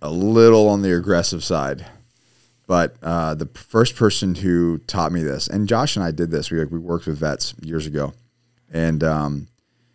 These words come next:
and, and I'll be honest, I coddled him. I was like, "Oh," you know, and I was going through my own stuff too. That's where the book came from. But I was like, you know, "It does suck," and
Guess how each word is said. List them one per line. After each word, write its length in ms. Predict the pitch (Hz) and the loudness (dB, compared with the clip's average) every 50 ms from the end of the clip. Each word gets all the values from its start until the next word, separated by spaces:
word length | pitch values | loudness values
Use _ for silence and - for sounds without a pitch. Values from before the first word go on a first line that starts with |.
| _ _ _ _ _ _ _ _ _ _ _ _ _ _ _ - | _ _ _ _ _ _ _ _ _ _ _ _ _ _ _ -6
and, 140 | - 101 95 - | -4 -4 -2 2
and 180 | 104 107 107 | 2 4 4
I'll 120 | 110 123 127 | 4 4 6
be 140 | 120 110 | 6 6
honest, 360 | 101 98 98 90 78 80 - - | 6 6 4 0 0 -4 -4 -4
I 180 | - - 90 92 | -2 0 0 0
coddled 440 | - - 95 85 85 82 78 73 71 | 0 0 0 2 2 2 0 0 -2
him. 140 | 67 60 - | -6 -8 -6
I 120 | - 76 78 | -4 -4 -2
was 120 | 80 73 76 | -2 -2 -4
like, 160 | 73 73 - - | -6 -8 -6 -4
"Oh," 640 | 92 95 92 92 90 87 87 87 85 82 80 - - - | -2 2 2 4 4 4 4 4 4 2 0 -2 -6 -8
you 80 | 92 | -6
know, 120 | 104 117 120 | -4 -2 0
and 80 | 123 | 2
I 80 | 127 131 | 4 4
was 120 | 117 107 | 2 2
going 200 | 98 101 90 87 | 2 2 0 2
through 120 | - 98 85 | 0 0 0
my 140 | 82 78 | 0 0
own 80 | 78 78 | -2 -2
stuff 260 | 78 - 82 76 - | -4 -2 -4 -4 -4
too. 160 | - - 82 | -2 -2 0
That's 180 | 76 76 - - | 0 0 0 0
where 80 | 92 87 | 0 0
the 80 | 78 73 | 0 -2
book 260 | 71 78 85 78 - | -2 -2 -4 -4 -4
came 180 | - 85 76 71 | -4 -6 -6 -6
from. 280 | - - 76 73 73 | -4 -4 -4 -4 -2
But 100 | 76 80 | -2 0
I 60 | 80 78 | 0 0
was 140 | 80 78 80 | 0 0 0
like, 260 | 76 73 67 - - | -2 -2 -4 -6 -10
you 100 | - 90 | -6 -4
know, 200 | 87 82 80 78 | -2 -2 -2 -2
"It 100 | 76 76 | -2 0
does 220 | - 90 87 85 | 2 2 2 2
suck," 500 | - - - 90 82 82 82 80 78 - | 2 2 2 2 4 4 2 2 0 -2
and 220 | - 73 69 - | -4 -6 -6 -8